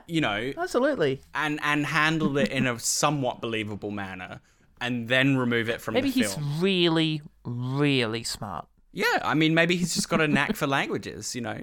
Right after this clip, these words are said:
Speaker 1: That, you know,
Speaker 2: Yeah,
Speaker 1: and he's,
Speaker 2: literally pick it up.
Speaker 1: he's doing immersion, you know, he hasn't got anything else to do.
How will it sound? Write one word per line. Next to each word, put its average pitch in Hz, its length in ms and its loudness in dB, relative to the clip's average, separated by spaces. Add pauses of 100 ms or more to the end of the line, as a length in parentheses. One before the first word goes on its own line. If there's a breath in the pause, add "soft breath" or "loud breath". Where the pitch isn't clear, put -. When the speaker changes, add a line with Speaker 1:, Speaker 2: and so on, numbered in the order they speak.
(140)
Speaker 1:
That, 143 320 -8
you 139 180 -6
know, 240 120 0
Speaker 2:
Yeah, 427 60 -2 (280 loud breath)
Speaker 1:
and 147 120 2
he's, 175 260 4
Speaker 2:
literally - 180 -6
pick 190 140 -4
it 202 40 -4
up. 311 140 -2
Speaker 1:
he's 151 160 0
doing 180 260 4
immersion, 131 680 2
you 131 100 -4
know, 120 100 2
he 131 120 2
hasn't 143 200 2
got 131 120 0
anything 135 240 0
else 120 300 0
to 131 100 -6
do. 104 360 -6